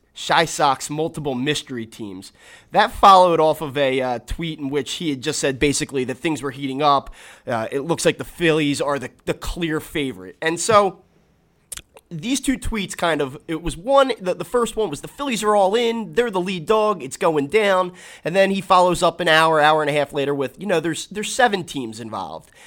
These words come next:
And so everyone kind of said, "Christ, here, here we go again." It looked like we were finally making progress, that this thing was finally starting to reach the finish line yesterday.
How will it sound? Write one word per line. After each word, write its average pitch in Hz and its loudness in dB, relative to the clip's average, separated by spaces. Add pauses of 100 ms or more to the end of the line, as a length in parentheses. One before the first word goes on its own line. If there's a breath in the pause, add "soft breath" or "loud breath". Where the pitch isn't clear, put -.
(180 soft breath)
And 214 -4
so 247 4
everyone 262 4
kind 214 0
of 202 -4
said, 170 -4
"Christ, - -8
here, 208 -4
here 233 -4
we 233 -2
go 180 2
again." 156 -2
It 135 -8
looked 208 -6
like 202 -2
we 190 -6
were 175 -2
finally 196 0
making 165 -4
progress, 135 -2
that 143 -8
this 175 -8
thing 190 -4
was - -10
finally 180 -2
starting 165 -2
to 147 -12
reach 147 -10
the - -16
finish 240 -6
line 123 -6
yesterday. 120 -8